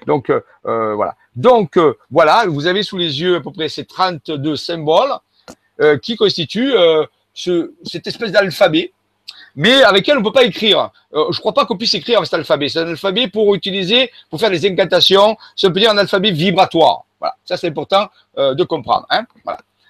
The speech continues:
Alors, voilà, ici, je vous donne quelques exemples. Ici, par exemple. Alors, les valeurs que vous voyez à côté, on en reparlera plus tard.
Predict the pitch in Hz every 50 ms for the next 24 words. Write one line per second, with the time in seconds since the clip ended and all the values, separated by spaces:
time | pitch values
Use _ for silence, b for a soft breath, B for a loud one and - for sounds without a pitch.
0 | _ _ _ - 202 247 240 196 - - _ _ _ _ _ _ _ _ _ _
1 | _ _ - 170 175 185 196 180 160 - 196 156 - 202 208 160 160 175 160 151
2 | - 190 185 147 156 131 156 151 127 143 196 247 285 277 175 151 143 - - -
3 | 226 262 269 240 175 151 131 131 135 175 226 269 254 - b b b b - 196
4 | 208 202 208 233 254 269 285 285 - - 247 226 226 233 226 220 - - 208 196
5 | - 285 277 233 202 185 220 220 240 233 226 214 214 - 190 175 - 233 247 269
6 | 285